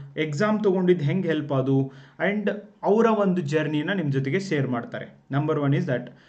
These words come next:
Number two, ನಿಮಗೆ ಬಂದಿರುವಂಥ ಡೌಟ್ಸ್ಗಳನ್ನು ಕೇಳ್ಬೋದು, ನನ್ನೂ ಮೀಟ್ ಆಗ್ಬೋದು, even ಆ ವಿದ್ಯಾರ್ಥಿಗಳನ್ನೂ ಮೀಟ್ ಆಗ್ಬೋದು. And ನಿಮಗೆಲ್ಲ ಒಂಥರ ಮೋಟಿವೇಶನ್ ಇದ್ದಂಗೆ ಅವರೆಲ್ಲ ನೋಡಿ, ಈ, ಇದು ನಿಮ್ಮ ಥರನೇ,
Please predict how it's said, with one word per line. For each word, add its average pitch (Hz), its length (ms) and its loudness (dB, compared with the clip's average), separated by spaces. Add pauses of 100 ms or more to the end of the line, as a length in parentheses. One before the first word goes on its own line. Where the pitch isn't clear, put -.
(220)
Number 220 400 6
two, 208 240 0 (340)
ನಿಮಗೆ 220 320 2
ಬಂದಿರುವಂಥ 180 600 2
ಡೌಟ್ಸ್ಗಳನ್ನು 160 840 -2
ಕೇಳ್ಬೋದು, 143 760 0
ನನ್ನೂ 180 340 2
ಮೀಟ್ 175 280 0
ಆಗ್ಬೋದು, 165 580 0
even 165 260 -2
ಆ 151 60 -2
ವಿದ್ಯಾರ್ಥಿಗಳನ್ನೂ 143 720 -2
ಮೀಟ್ 143 240 0
ಆಗ್ಬೋದು. 139 420 2 (460)
And 139 360 2
ನಿಮಗೆಲ್ಲ 156 380 0
ಒಂಥರ 147 420 2
ಮೋಟಿವೇಶನ್ 151 720 0
ಇದ್ದಂಗೆ 147 340 -2
ಅವರೆಲ್ಲ 143 360 2
ನೋಡಿ, 135 300 0 (220)
ಈ, 143 320 0
ಇದು 143 240 0
ನಿಮ್ಮ 170 240 -2
ಥರನೇ, 165 440 0